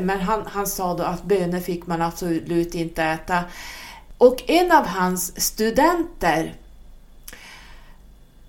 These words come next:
kom i clinch med Pythagoras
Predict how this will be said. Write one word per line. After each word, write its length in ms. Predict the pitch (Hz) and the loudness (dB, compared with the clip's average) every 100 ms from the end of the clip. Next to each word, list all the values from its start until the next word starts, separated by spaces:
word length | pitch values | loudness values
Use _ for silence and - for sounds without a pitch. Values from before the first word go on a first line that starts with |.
| - | -14
kom 380 | - 240 240 240 | 2 4 4 0
i 160 | - 240 | -2 -4
clinch 640 | - 302 349 339 311 - - | 0 0 2 0 0 -2 -6
med 380 | 202 185 180 180 | -4 -2 -2 -2
Pythagoras 1080 | 202 196 175 170 175 175 170 170 - - | -4 0 0 0 0 0 0 0 -2 -4